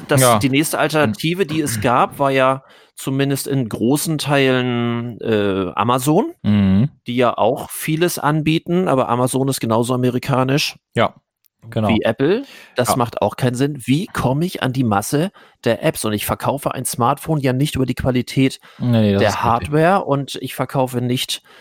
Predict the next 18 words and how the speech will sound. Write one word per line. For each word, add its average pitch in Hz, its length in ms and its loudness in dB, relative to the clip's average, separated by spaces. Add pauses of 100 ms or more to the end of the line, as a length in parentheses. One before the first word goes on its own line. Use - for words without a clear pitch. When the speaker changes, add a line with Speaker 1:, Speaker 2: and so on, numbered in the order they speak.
(240)
Speaker 1:
über 120 480 2
das - 280 -4
gute 123 580 2
Betriebssystem. 170 1120 -2
Danach 117 480 0
wäre 117 440 2
Windows 120 380 0
Phone 123 260 -2
wahrscheinlich 113 360 -2
bis - 180 -4
heute 120 180 0
noch 107 140 -6
existent, 107 560 -4
sondern 120 240 -4
ich 120 100 -10
verkaufe 113 540 -2
es - 220 -6
darüber, 110 540 0